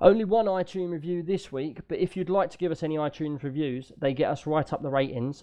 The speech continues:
And this is what I was going on to say. I'd like to say thank you to everybody in our community. I can't believe how well it's going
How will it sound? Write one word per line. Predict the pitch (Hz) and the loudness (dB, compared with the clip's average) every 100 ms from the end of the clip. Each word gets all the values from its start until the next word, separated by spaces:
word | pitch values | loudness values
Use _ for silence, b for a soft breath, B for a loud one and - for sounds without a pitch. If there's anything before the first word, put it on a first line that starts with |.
| - | 0
And | 139 143 | 2 2
this | 160 | -2
is | 139 | -2
what | 151 | 0
I | 135 | 0
was | |
going | 120 139 | 2 2
on | 135 | 2
to | 131 | 0
say. | - 139 | 0 2
I'd | 120 | 2
like | 135 | -2
to | - | -4
say | |
thank | 131 - 139 - | -6 0 0 0
you | 123 | -8
to | - - | -10 -2
everybody | 151 139 131 127 123 | 2 2 0 2 2
in | |
our | 123 | 0
community. | - 131 120 113 110 110 | 0 0 0 -2 -2 -4
I | - 170 | -2 -2
can't | - 143 131 | 2 2 4
believe | 127 135 143 117 113 | 0 0 0 0 -4
how | - 117 | 0 2
well | 131 | 4
it's | 120 123 | 2 0
going | 139 117 107 110 | 0 0 -4 -8